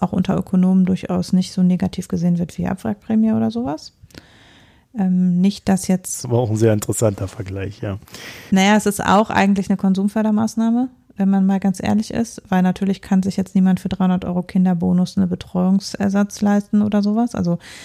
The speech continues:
Speaker 1: man löst damit nicht das aktuelle Problem, das die Familien haben, sondern man sorgt dafür, dass die Familien ein, sich ein bisschen besser fühlen und dann ein Planschbecken kaufen können oder was, ja. <laughs> So, also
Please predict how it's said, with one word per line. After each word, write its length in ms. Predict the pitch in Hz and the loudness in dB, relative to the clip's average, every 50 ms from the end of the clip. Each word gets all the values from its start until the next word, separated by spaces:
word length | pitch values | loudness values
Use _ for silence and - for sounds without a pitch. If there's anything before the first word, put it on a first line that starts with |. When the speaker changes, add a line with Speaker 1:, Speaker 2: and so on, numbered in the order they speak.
| - - _ _ - | -20 -20 _ _ 0
Speaker 1:
man 180 | 185 175 180 - _ _ _ _ - | 0 0 0 -2 _ _ _ _ -4
löst 420 | - 190 190 202 233 233 - - - | 0 4 4 4 4 4 2 0 2
damit 340 | 196 180 180 180 175 - | 2 4 4 2 2 2
nicht 280 | 185 190 214 - - - | 2 2 2 2 0 -2
das 240 | 196 185 - - - - | -4 -4 -4 -6 -6 -6
aktuelle 500 | 190 185 - - - - - 175 180 175 | -6 -6 -6 -6 -6 -4 -2 -2 -2 -2
Problem, 420 | - - - 175 160 175 185 196 208 | -4 -4 -6 -4 -2 0 2 2 2
das 120 | 226 214 | 0 0
die 100 | - 226 | -4 -6
Familien 460 | 220 - 208 202 202 202 202 202 185 | -4 0 2 2 4 4 2 2 2
haben, 260 | 185 190 190 185 190 185 | 0 0 0 2 2 2
sondern 340 | 175 180 175 175 180 170 170 | 2 0 0 2 2 0 0
man 120 | 170 165 | 0 -2
sorgt 300 | 160 170 165 175 180 - | 0 0 -2 -2 -2 0
dafür, 420 | 190 190 180 - - 175 175 175 180 - - - - - - - - _ _ _ _ _ - _ - | -2 -2 -2 0 -2 0 0 0 -2 -6 -14 -20 -20 -20 -20 -20 -20 _ _ _ _ _ -14 _ 0
dass 380 | 185 180 170 - - - _ _ | 0 0 0 -2 -8 -16 _ _
die 180 | - - 190 175 | -8 -6 -6 -4
Familien 500 | - 180 175 175 185 185 185 185 180 - | 0 0 2 2 2 2 2 2 2 2
ein, 160 | - 170 165 - 180 - | 0 -2 -2 -4 -6 -4
sich 220 | - 180 - - | -4 -4 -2 -2
ein 80 | 175 175 | -2 -2
bisschen 260 | 165 180 175 - 180 | -2 -2 0 0 0
besser 300 | 165 175 175 - 190 180 | 2 0 0 0 -2 -4
fühlen 340 | 175 - - 175 175 175 170 | -4 -4 -2 0 0 0 0
und 160 | 170 170 - | 0 -2 0
dann 220 | - 165 165 165 - _ _ _ _ _ _ _ _ _ _ _ _ _ _ _ _ _ _ _ - | 0 0 0 0 -2 _ _ _ _ _ _ _ _ _ _ _ _ _ _ _ _ _ _ _ -8
ein 60 | 180 - | -8 -8
Planschbecken 600 | - - 165 165 170 - - - 208 - - - | -4 -2 -2 -2 -2 -2 -4 -8 -8 -8 -8 -8
kaufen 360 | - 226 220 233 - - 233 | -4 -2 -2 -2 0 -2 -4
können 280 | - 240 233 233 247 | -2 0 0 0 0
oder 240 | 254 247 240 240 247 | 0 0 0 0 0
was, 240 | 240 240 262 254 - | 2 0 0 0 -2
ja. 220 | - 220 208 226 226 | -2 2 2 2 2
<laughs> 40 | - | 4
So, 280 | 247 240 - 269 277 269 | 2 4 6 4 6 6
also 280 | 240 - 262 - 240 | 6 4 4 4 4